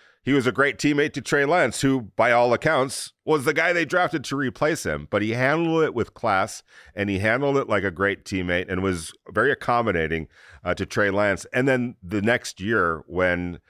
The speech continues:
he had essentially got kicked to the curb a little bit, you know, and really the only reason he didn't get traded because he was coming off, I think it was a shoulder injury, uh, but took less money to stay <laughs> and understood the situation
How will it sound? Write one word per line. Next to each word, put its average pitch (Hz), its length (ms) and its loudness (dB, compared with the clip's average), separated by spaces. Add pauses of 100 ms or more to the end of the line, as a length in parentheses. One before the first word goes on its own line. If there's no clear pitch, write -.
(280)
he 104 80 -4
had 85 320 -2
essentially 135 420 -2
got 90 240 0
kicked - 240 -4
to 113 80 -2
the 78 80 -6
curb 131 320 -2
a - 20 0
little 78 280 -2
bit, 104 320 -2
you 95 100 -6
know, 95 220 0
and 87 160 -4
really 135 180 2
the 101 100 2
only 104 140 2
reason 95 260 0
he 92 80 0
didn't 87 220 -4
get 80 160 -6
traded 110 240 0
because 80 240 -4
he 92 80 -2
was 85 140 -4
coming 90 240 -4
off, 87 180 -2
I 82 60 -4
think - 120 -8
it 87 60 -6
was 73 100 -6
a 73 60 -6
shoulder 127 420 -2
injury, 82 500 -4 (460)
uh, 92 360 2
but 92 400 0 (340)
took - 180 -2
less 110 300 0
money 117 320 0
to - 160 -6
stay 104 560 0 (160)
<laughs> - 180 -18
and 92 380 2
understood 123 440 -2
the 143 80 -2
situation 95 760 -2